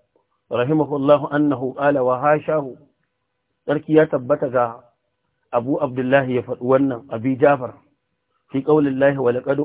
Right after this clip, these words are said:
uhiya ilayka wa ila allazina min qablika la in asharakta la yahbatanna amaluka wa la takunanna min al-khasirin. Sai suka ce tafsiruha la in amarta,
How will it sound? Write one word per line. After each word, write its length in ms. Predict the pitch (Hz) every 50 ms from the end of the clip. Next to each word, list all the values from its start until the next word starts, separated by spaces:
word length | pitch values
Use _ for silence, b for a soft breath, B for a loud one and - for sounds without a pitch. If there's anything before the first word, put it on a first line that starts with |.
| -
uhiya 340 | 147 151 147 147 151 143 143
ilayka 360 | - 131 131 139 147 - 131
wa 100 | 127 123 -
ila 160 | 143 143 139
allazina 420 | 127 120 120 117 127 143 135 127
min 200 | 123 131 135 147
qablika 480 | - 120 117 120 127 127 - 127 117 - _ _ _ _ _ _ _ _ _ _ _ _ _ _
la 140 | - 113 117 -
in 220 | 143 151 151 156 -
asharakta 640 | 143 127 - - 117 117 123 120 - - 117 - - _ _ _ _ _ _ _ _ _ _ _ _ _ _ _ _ _ _ _ _ _ _ _ _ _ _ _
la 100 | 104 113
yahbatanna 720 | 120 131 139 139 147 127 131 120 - 131 131 131 123 127 -
amaluka 500 | 127 127 117 110 113 113 113 - 120 -
wa 140 | 117 131 135
la 80 | 135 127
takunanna 540 | - 123 - - 123 123 131 131 131 123 117
min 140 | 120 123 117
al-khasirin. 540 | 110 110 - - 113 107 - 117 101 101 98 - _ _ _ _ _ _ _ _ _ _ _ -
Sai 120 | 143 147 143
suka 220 | - 151 - 151 143
ce 160 | - 151 147 139
tafsiruha 840 | - 131 113 - _ - 156 156 156 147 131 117 113 107 107 - _ _ _ _ _ _ _ _ _ _ _ _ _ _ _ -
la 180 | 113 117 123 135 -
in 200 | 156 165 170 175 -
amarta, 560 | 156 139 135 139 143 151 139 - - 123 -